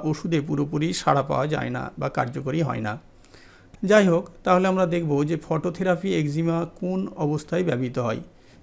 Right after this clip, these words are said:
মৃদু অবস্থায়, মাঝারি থেকে গুরুতর, প্রাথমিক অবস্থায় নাকি সংক্রমণযুক্ত অবস্থায়? এক্ষেত্রে সঠিক উত্তর হবে অপশান বি, মাঝারি থেকে গুরুতর অবস্থায়। সাধারণত এটা খুব একটা ব্যবহার করা হয় না, তার আগেই সাধারণত বিভিন্ন ওষুধে বা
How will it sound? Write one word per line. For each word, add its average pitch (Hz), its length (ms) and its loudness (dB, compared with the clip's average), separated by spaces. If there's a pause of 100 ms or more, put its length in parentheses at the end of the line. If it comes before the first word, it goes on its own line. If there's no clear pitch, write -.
মৃদু 156 340 2
অবস্থায়, 170 480 0 (100)
মাঝারি 143 400 0
থেকে 170 220 -4
গুরুতর, 165 400 0 (240)
প্রাথমিক 165 440 -2
অবস্থায় 160 420 -2
নাকি 147 200 -2
সংক্রমণযুক্ত 151 800 -4
অবস্থায়? 127 460 -4 (580)
এক্ষেত্রে 196 360 0
সঠিক 165 340 -4
উত্তর 180 260 -4
হবে 175 200 2
অপশান 151 320 -4
বি, 151 120 0 (320)
মাঝারি 143 360 -2
থেকে 170 220 -4
গুরুতর 143 400 -4 (340)
অবস্থায়। 135 480 -4 (400)
সাধারণত 160 460 -4
এটা 160 180 -2
খুব 151 160 -8
একটা 139 160 -2
ব্যবহার 123 320 -4
করা 139 260 -4
হয় 143 140 -2
না, 165 120 -2
তার 143 280 -2
আগেই 131 240 -2
সাধারণত 135 500 -4 (560)
বিভিন্ন 147 380 0 (640)
ওষুধে 160 420 -2
বা 160 100 2